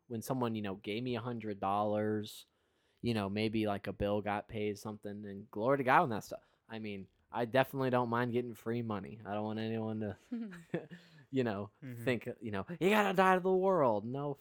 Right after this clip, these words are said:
Speaker 1: free money."
Speaker 2: <laughs>
Speaker 1: But, uh, when, when that would happen to me, like, when I first moved to Rama, you know, I was struggling,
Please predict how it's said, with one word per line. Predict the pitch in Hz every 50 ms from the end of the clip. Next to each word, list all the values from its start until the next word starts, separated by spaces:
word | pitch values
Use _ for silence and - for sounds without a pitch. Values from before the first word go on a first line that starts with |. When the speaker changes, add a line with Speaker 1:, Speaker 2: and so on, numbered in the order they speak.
| - -
Speaker 1:
free | 175 170 175 175 175
money." | 180 185 180 170 139 110 98 104 101 _ _ _ _ -
Speaker 2:
<laughs> | 233 226 226 196 185 185 175 _ _
Speaker 1:
But, | 117 120 117 110
uh, | 107 101 98 95 90 87 - - -
when, | - 113 123 104 78 123 120 117 117
when | 117 120 139
that | 151 143
would | 135 117 -
happen | - 120 143 175 - 131 104 95
to | - - 107
me, | 98 98 98 98 98
like, | 95 95 95 - -
when | 110 107
I | 104
first | - - 123 113 104 - 127
moved | 120 117 107 104
to | 92
Rama, | 90 107 120 127 113 101 98
you | 101 101
know, | 101 101
I | 98 98 98 92
was | 90 87 - - - _ _ _ _ _ _ _ _ _ _ _ _ _ _ _ _ _ _ _ _ _
struggling, | - - - - - 123 120 123 113 107 98 95 95 92 95 107